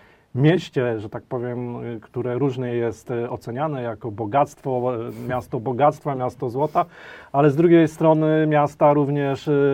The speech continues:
jakby zbytku i trochę, i trochę może nawet kiczu czasami. A z drugiej strony oczywiście chciałbym cię zapytać również o same targi, jak one były zorganizowane, e, bo równolegle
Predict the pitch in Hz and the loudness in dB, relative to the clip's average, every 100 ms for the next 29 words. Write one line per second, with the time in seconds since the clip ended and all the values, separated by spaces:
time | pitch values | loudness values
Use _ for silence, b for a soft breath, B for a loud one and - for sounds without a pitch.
0 | 135 131 123 143 143 139 143 139 123 139 | 2 -2 0 2 2 2 0 -2 0 2
1 | 165 - 156 143 131 147 127 139 135 170 | 2 2 2 2 0 -2 -2 0 0 -2
2 | 139 135 - 135 131 139 135 131 135 156 | -6 -6 -4 -6 -4 -4 -2 -4 -6 -6
3 | 135 127 120 - 123 131 196 B B B | -4 -6 -8 -8 -6 -6 -8 B B B
4 | B B _ 160 147 151 139 170 175 160 | B B _ 0 4 4 2 2 2 2
5 | 160 151 147 151 139 - - 139 139 135 | 0 2 0 -4 -6 -6 -4 -4 -4 -4
6 | 139 147 - 135 131 131 139 139 - 156 | -2 -4 -2 -2 -2 -4 -4 -6 -6 -4
7 | 135 139 143 139 - 156 156 156 135 107 | 0 0 0 -2 0 0 4 4 4 0
8 | 110 113 120 120 117 123 113 120 123 123 | -4 -4 -6 -6 -2 -2 -2 -4 -4 -6
9 | 113 120 120 120 151 b b b b _ | -6 -4 -2 -2 -4 b b b b _
10 | 123 104 101 143 165 160 165 143 127 117 | -10 -4 2 4 4 2 2 2 2 0
11 | 131 | -2